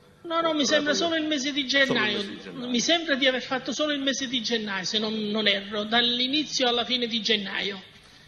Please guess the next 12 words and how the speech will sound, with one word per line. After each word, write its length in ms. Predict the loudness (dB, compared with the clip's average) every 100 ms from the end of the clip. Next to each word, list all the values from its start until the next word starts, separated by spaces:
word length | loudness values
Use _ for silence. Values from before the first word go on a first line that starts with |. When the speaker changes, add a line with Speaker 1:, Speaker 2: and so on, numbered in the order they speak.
| -20 -12
Speaker 2:
Eh, 300 | -4 -2 -2
senta, 600 | -4 -6 -6 -6 -6 -6
ehm, 600 | -8 -8 -8 -8 -10 -12 -14 -20 _ _ _ _ _ _ -20 -20 -20 -18
quindi 220 | -12 -10
questi 240 | -8 -10 -10
sono 180 | -12 -12
i 60 |
periodi 360 | -10 -10 -10 -12
di 120 | -12
detenzione 600 | -14 -12 -12 -10 -10 -12
che 140 | -10
ha, 180 | -8 -8